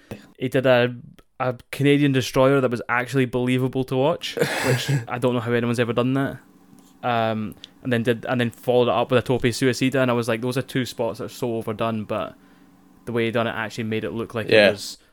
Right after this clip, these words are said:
Speaker 1: real fighting, which was strange. And then the biggest moment of the night, in my opinion, was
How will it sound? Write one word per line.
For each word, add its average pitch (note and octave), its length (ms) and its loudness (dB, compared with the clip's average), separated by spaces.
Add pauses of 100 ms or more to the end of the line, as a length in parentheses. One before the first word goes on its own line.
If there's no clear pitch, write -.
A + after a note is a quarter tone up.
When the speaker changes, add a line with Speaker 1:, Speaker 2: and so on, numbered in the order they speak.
(640)
Speaker 1:
real A#2 240 0
fighting, B2+ 440 -2
which - 160 -8
was B2+ 120 -10
strange. C#3 520 -4 (380)
And A#2+ 120 -4
then A#2 320 0 (340)
the - 80 -2
biggest C3 400 0
moment B2+ 240 2
of F2+ 60 -6
the A#2 80 -2
night, C3+ 360 0 (640)
in B2 100 -2
my B2+ 100 2
opinion, C3+ 540 0
was A#2+ 360 0